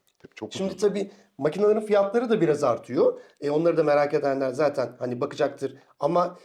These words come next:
Speaker 2: e, ihtiyaçlar doğrultusunda gerçekten, e, hedefe odaklı makine çıkaran firmalar işte bir adım öne çıkıyor.
Speaker 1: Kesinlikle.
Speaker 2: Fujifilm gibi, işte Sony biliyorsun piyasada çok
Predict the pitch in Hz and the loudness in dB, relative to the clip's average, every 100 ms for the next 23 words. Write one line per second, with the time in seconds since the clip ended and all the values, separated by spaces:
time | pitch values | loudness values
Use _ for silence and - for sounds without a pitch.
0 | _ - 139 139 - 127 - 160 156 220 | _ -4 0 0 -2 -10 -2 0 0 -2
1 | 208 170 156 147 147 - 156 151 190 214 | 0 2 0 0 -8 -10 -8 -4 -2 0
2 | 165 - 156 - 160 160 - 135 139 127 | 0 -2 -4 0 0 -2 -8 -4 -4 -4
3 | 139 151 226 160 160 143 170 180 180 - | -4 -2 -2 0 0 0 2 2 2 -6
4 | - 123 139 220 208 - - 156 151 185 | -16 -4 -4 2 0 2 0 0 0 -2
5 | 156 147 214 233 - - 156 175 131 196 | 0 2 2 -2 -12 -14 -4 0 0 -2
6 | 143 143 143 - 160 - 135 127 127 120 | -6 -8 -10 -8 -8 -6 -12 -10 -10 -10
7 | - - - 160 160 135 120 120 113 - | -12 -16 -14 -6 -4 -4 -6 -10 -10 -10
8 | 123 117 120 117 - | -10 -10 -12 -14 -14